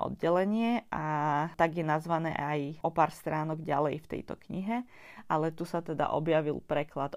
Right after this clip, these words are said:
oddelenie zakázaných titulov. Do tohto oddelenia sa ale študenti dostanú iba s povolením niektorého z učiteľov, ktoré samozrejme Harry nemá, a v knižnici striehne na akékoľvek narušenie tohto oddelenia Madame Pinsová,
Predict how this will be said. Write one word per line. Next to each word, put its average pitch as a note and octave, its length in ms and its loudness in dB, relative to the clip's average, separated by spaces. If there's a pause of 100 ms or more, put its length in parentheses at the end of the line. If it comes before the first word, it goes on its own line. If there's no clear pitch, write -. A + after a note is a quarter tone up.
oddelenie E3+ 560 2
zakázaných D3 720 -6
titulov. C#3+ 640 -6
Do B3+ 80 6
tohto B3 400 4
oddelenia G3 480 6
sa F#3 240 4
ale F3+ 160 6
študenti F3+ 480 0
dostanú E3+ 460 2
iba D#3+ 180 2
s E3+ 80 -6
povolením D#3+ 600 2
niektorého D3+ 580 0
z - 80 -4
učiteľov, G3+ 640 4
ktoré E3+ 320 8
samozrejme D#3 640 0
Harry D#3 320 -4
nemá, G#3 480 2 (520)
a E3+ 240 6
v - 80 -14
knižnici G#3 560 2
striehne E3+ 960 2
na C#3+ 400 -2
akékoľvek D#3 1040 0
narušenie E3 720 4
tohto - 320 -6
oddelenia D#3+ 960 2
Madame D3 480 0
Pinsová, A3 720 0